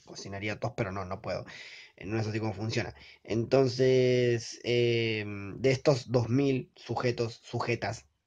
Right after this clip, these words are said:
eh, personas y personas que tenemos aquí,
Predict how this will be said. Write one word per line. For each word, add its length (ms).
eh, 300
personas 580
y 180
personas 600
que 100
tenemos 340
aquí, 380